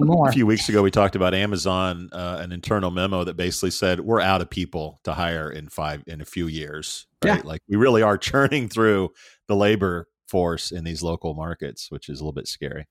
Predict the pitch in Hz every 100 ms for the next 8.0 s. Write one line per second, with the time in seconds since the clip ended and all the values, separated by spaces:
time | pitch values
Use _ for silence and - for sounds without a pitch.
0 | _ - 120 113 117 127 120 151 147 180
1 | 143 226 165 117 123 117 113 - _ -
2 | - - _ _ _ _ _ 143 123 139
3 | 139 131 120 127 113 110 110 107 - 64
4 | 110 101 120 - - 123 113 110 110 123
5 | 127 127 117 123 117 113 113 110 110 110
6 | 110 113 - 120 113 113 110 110 107 113
7 | 113 - 110 107 104 107 113 101 101 -